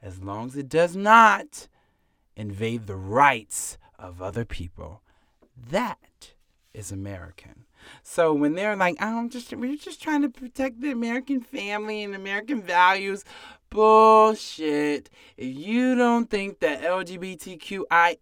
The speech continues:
A, if you don't think that we should exist, then I don't need to be chewing on your peanut sandwich, because I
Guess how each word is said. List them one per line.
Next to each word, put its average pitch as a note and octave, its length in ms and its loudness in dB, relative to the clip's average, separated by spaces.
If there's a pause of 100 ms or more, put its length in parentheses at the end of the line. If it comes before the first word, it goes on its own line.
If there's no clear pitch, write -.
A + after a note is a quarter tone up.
A, D3 540 -2 (1040)
if E3+ 100 -12
you B3 80 0
don't C4+ 200 2
think A#3+ 200 -2
that F#3+ 180 -2
we G#3 120 -6
should G#3 240 -8
exist, F3 800 -8 (1040)
then C#3+ 300 -2 (100)
I D#3+ 640 2 (180)
don't D3 220 0
need D3 140 4
to C#3 60 -2
be C#3+ 160 -4
chewing D3+ 680 -6 (180)
on C3 220 -4
your C#3+ 160 0
peanut C#3 500 -8
sandwich, G2+ 640 -12 (200)
because B2+ 320 -10 (120)
I D3+ 560 -2